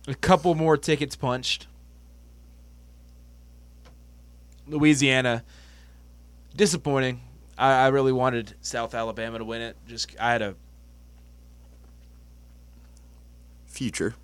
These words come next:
Speaker 1: I had a future. I had a future on the eight seed, South Alabama, to win the conference, so I was pretty excited. Uh, for a while, they were winning. And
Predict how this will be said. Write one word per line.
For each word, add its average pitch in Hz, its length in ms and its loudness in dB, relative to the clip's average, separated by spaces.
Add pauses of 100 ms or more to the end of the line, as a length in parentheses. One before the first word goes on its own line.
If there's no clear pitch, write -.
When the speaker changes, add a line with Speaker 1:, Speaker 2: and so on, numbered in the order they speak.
(1600)
Speaker 1:
I 147 100 6
had 156 80 8
a 139 60 0
future. 95 440 -12 (1040)
I 151 60 4
had 160 80 6
a 147 40 2
future 135 380 -2
on 120 80 2
the 107 100 -4
eight 110 200 -2
seed, 113 260 -4
South 113 280 -2
Alabama, 113 580 -2
to 113 160 -8
win 110 180 -6
the 107 60 -8
conference, 110 560 -4
so 117 80 -2
I 117 80 2
was 131 100 -2
pretty 135 220 -6
excited. 113 520 -4 (560)
Uh, 107 180 0
for 123 200 -2
a 120 60 0
while, 135 360 6
they 127 120 -2
were 131 100 -2
winning. 127 300 -4 (760)
And 123 1300 -2